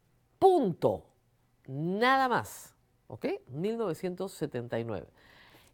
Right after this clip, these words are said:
Y en ese mismo año, ochenta si quieren, adopta, suscribe la Convención Interamericana de Derechos Humanos.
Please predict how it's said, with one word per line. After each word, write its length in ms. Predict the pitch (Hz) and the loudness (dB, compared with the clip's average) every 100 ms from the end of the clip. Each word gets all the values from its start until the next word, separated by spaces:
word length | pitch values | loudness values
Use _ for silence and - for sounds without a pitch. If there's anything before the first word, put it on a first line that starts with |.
| _ | _
Y 180 | 254 269 | 4 4
en 240 | 285 294 | 4 4
ese 300 | 294 302 330 | 2 2 0
mismo 360 | 277 262 277 156 | 0 0 2 2
año, 260 | 127 180 | 2 -2
ochenta 460 | 98 - 139 127 123 | -4 0 0 0 -6
si 160 | 135 | -8
quieren, 400 | - 135 135 190 - - | -4 -2 -2 -4 -12 -2
adopta, 580 | 139 170 202 - - 165 | 2 4 4 2 -2 -2
suscribe 420 | 139 - 180 170 | -4 -2 0 2
la 120 | 143 | 0
Convención 380 | 127 120 120 143 | -4 -6 -6 -6
Interamericana 520 | 139 117 113 117 113 | -4 -4 -4 -6 -6
de 60 | 113 | -8
Derechos 220 | - 110 | -12 -16
Humanos. 440 | 90 62 - - | -14 -16 -20 -20